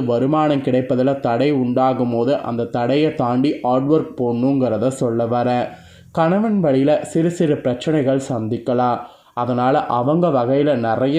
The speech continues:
விட்டு கொடுத்து போங்க. இல்லைனா மன அழுத்தம், உடல் சோர்வு உண்டாகும்.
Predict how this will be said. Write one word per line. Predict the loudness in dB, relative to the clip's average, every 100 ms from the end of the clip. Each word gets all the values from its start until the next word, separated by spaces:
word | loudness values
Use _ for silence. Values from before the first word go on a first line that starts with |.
| 0
விட்டு | -2 -2 -2
கொடுத்து | -2 -2 -4 -2
போங்க. | -2 0 0 0 -4 -14 -10
இல்லைனா | -2 0 2 2 0
மன | 2 2
அழுத்தம், | 2 2 0 2
உடல் | 2 2 2
சோர்வு | 0 0 0 0 0
உண்டாகும். | -2 -2 0 0 0 -2